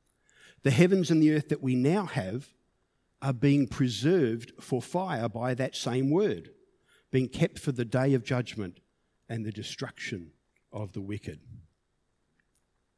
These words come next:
So there are many flaws in there, the false teachers, right? But Peter just focuses on one thing that they are deliberately overlooking.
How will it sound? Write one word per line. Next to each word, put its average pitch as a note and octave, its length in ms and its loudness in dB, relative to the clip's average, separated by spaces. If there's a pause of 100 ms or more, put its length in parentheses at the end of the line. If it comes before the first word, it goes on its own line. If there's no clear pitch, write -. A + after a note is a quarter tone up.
(3250)
So D#3 160 0
there F3+ 120 4
are G3 60 6
many A3+ 220 6
flaws C3+ 420 4
in A#2+ 160 2
there, G#2+ 340 2
the C3+ 240 -8
false A#2+ 300 -2
teachers, G#2+ 460 -8
right? A2+ 200 -6 (1160)
But D#3+ 180 -2
Peter G3+ 260 4
just - 500 -4
focuses C#3 640 -2
on A#2 220 -4
one C#3+ 260 0
thing A2+ 500 -4 (320)
that B2 180 -4
they A#2 200 0
are A2+ 100 -2
deliberately B2 920 2
overlooking. G2 720 -10